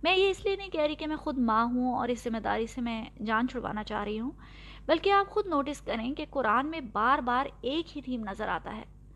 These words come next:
हज़रत लुकमान अपने बेटे को दीन के बारे में नसीहत करते हैं, हज़रत याकूब अपने बेटे हज़रत यूसुफ की तरबियत करते नज़र आते हैं।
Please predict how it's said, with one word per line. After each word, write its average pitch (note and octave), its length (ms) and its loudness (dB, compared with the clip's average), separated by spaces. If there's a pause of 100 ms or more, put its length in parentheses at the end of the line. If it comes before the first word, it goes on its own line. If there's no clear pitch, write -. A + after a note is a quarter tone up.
(320)
हज़रत C#4 300 0
लुकमान C#4 480 4
अपने C4 260 -2
बेटे A#3 260 0
को C4+ 120 -4
दीन A#3+ 240 -2
के B3 120 -2
बारे A3 240 0
में A#3+ 120 0
नसीहत A3+ 420 -4
करते - 300 -10
हैं, G#3 240 -8 (680)
हज़रत C4 280 0
याकूब C4+ 520 2
अपने B3+ 260 0
बेटे B3+ 260 0
हज़रत B3+ 360 -6
यूसुफ C4 280 -6
की C#4 120 -8
तरबियत A3 400 -2
करते A#3 300 -6
नज़र A3 240 -2
आते G#3 240 -4
हैं। A#3 220 -6